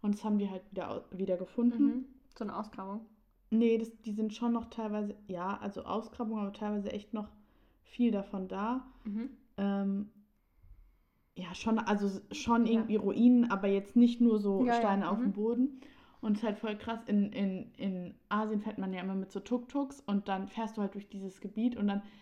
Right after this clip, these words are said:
Speaker 1: ich find's halt immer, also googelt, gibt's mal bei
Speaker 2: Ja.
Speaker 1: Google ein, mm, richtig krass, wenn ich mir so f-,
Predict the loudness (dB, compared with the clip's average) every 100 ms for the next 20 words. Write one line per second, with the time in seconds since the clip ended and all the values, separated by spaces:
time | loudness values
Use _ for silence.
0 | -12 -8 -2 -2 -2 -4 -4 -4 -6 -8
1 | -8 -14 _ 2 4 2 -2 -6 -2 -2
2 | -4 -6 -4 -2 -2 -2 -2 -4 -4 -8
3 | -20 -20 -14 2 6 6 4 0 -8 -20
4 | _ _ _ -2 0 0 -8 -10 -4 -4
5 | -2 -2 -2 -4 -6 -12